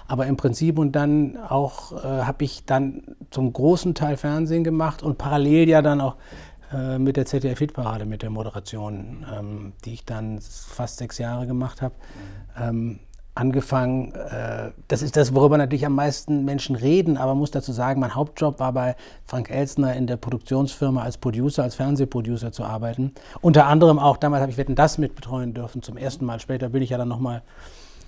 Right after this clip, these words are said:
wieder auf Wetten, dass gestoßen. Ähm, und, äh, das war eigentlich mein Hauptjob, die Hitparade, das waren ein paar Ansagen im Fernsehen. Es wo-, war halt nur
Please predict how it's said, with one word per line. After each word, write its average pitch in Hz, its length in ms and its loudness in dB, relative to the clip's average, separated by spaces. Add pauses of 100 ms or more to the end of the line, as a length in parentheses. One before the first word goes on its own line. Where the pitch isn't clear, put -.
(100)
wieder 151 200 6
auf 120 120 0
Wetten, 127 240 2
dass 123 200 0
gestoßen. 131 640 -2 (240)
Ähm, 123 640 0
und, 123 680 -4
äh, 123 160 0 (240)
das 123 160 2
war 156 80 0
eigentlich 131 120 2
mein 113 160 2
Hauptjob, 135 420 2
die 98 80 -6
Hitparade, 113 580 -6
das 107 180 -14
waren 107 180 -10
ein - 40 -14
paar - 180 -8
Ansagen 113 400 -6
im 104 100 -6
Fernsehen. 113 680 -8
Es 113 180 -12
wo-, 117 220 -6
war 107 100 -6
halt 101 180 -6
nur 117 280 -4